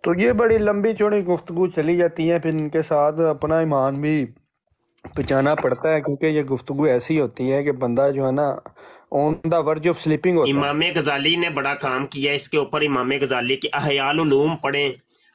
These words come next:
Speaker 2: और, अ, बहुत काम किए। अ, इमाम गजाली ने तो मुफस्सल किताबें लिखी हैं इस फन के ऊपर,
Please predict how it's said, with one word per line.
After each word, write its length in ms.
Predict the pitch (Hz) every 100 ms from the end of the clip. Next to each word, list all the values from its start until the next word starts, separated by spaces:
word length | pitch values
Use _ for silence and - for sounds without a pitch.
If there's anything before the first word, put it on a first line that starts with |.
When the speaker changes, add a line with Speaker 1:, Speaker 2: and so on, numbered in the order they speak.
| _
Speaker 2:
और, 240 | 127 127 127
अ, 1040 | 123 120 117 113 113 110 107 104 98 - _ _ _ _ _ _ _ _ -
बहुत 360 | 120 143 214 -
काम 280 | 147 120
किए। 400 | 110 87 80 76 _ _ _ _ _ _
अ, 40 | 127
इमाम 380 | 139 139 147
गजाली 360 | 143 139 139 151 -
ने 160 | 147 156
तो 120 | 156
मुफस्सल 640 | 139 139 - 196 - 196
किताबें 460 | 165 185 175 143 202
लिखी 280 | 175 - 147
हैं 140 | 139
इस 220 | 131 -
फन 220 | 127 107 101
के 60 | -
ऊपर, 320 | - 85